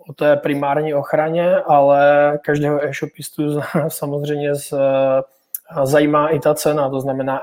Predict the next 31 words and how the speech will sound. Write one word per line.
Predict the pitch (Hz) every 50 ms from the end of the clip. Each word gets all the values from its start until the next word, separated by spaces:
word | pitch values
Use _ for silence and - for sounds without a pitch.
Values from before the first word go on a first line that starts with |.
| -
ekonomika, | 147 139 - 156 143 143 143 143 143 143 - 147 139 131 131 131 - - - _ _ -
rychlost | 135 147 143 - 143 143 143 - -
toho | - 127 139 139 139
zabalení, | 135 135 139 139 143 143 147 147 143 139 139 139 135 131 131 131 - _ _ _ _ _ _ - 123 127 127 127 131 127 131
zajímá | 131 131 135 135 135 135 139 139
ho | 143 143
samozřejmě | 139 - 151 139 135 139 139 143 135 139 139 143 147
i | 147 151 147
to, | 147 - 135 139
aby | 139 139 143 143
ten | 143 - 151 151
zákazník | 143 143 135 135 - 151 135 135 143 139 131
z | -
toho | - 147 135 139 139
měl | 139 143 143 143 143 147 143 143
ve | 143 143
finále, | - - 147 143 143 139 139 139 139 139 143 139 139 _ _ _ _ -
neříkám | 139 131 135 - 139 135
požitek, | - - 135 139 139 160 156 - - 151 143 - 151
ale, | 143 139 139 139 - - - - - - - 135 131 135 135 135 135 135 151
aby | 143 147
z | 147
toho | - 160 151
měl | 156 156 156 151
dobrý | 156 151 160 160 156
pocit. | - 151 147 - - 147 139 131 - - 135 131 131 131 131 131 - _ _ _ _ _ _ _
Dneska | 147 143 135 - - 139 127
se | - - 143 135
velice | 135 135 135 139 139 135 - 156 143
řeší, | 143 135 135 - 151 143 143 139 139 - _ _ _ _ - 147 131 131 131 131 131 131 131 135 139 - - - -
environment, | 151 143 143 147 147 156 147 147 147 143 143 143